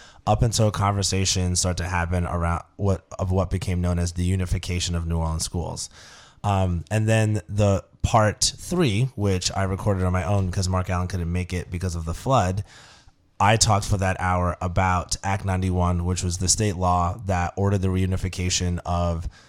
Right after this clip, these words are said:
New Orleans schools by July first, two thousand eighteen. And it also solidified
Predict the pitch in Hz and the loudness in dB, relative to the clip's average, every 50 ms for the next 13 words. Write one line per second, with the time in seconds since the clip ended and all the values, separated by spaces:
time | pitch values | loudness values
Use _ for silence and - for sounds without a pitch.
0 | _ _ _ _ - 82 95 101 95 92 92 92 92 87 - - - 98 92 90 | _ _ _ _ -8 -2 0 2 2 2 2 2 2 0 0 0 0 2 2 2
1 | 90 85 82 90 87 87 85 87 90 87 87 87 87 - - 90 87 - - 98 | 0 0 0 0 0 0 0 0 0 0 0 0 0 0 0 0 0 0 0 0
2 | 90 82 82 85 - 85 85 78 - 120 127 135 143 143 - - 95 92 90 85 | 0 0 -2 -4 -4 -4 -4 -2 0 2 2 4 4 2 2 2 0 0 0 0
3 | - 90 95 95 92 - 101 95 92 90 - - 92 92 104 104 101 - - 98 | 0 0 0 2 2 0 0 0 2 0 0 0 0 0 0 0 0 0 0 0
4 | 92 90 90 90 87 | 0 2 0 -2 -4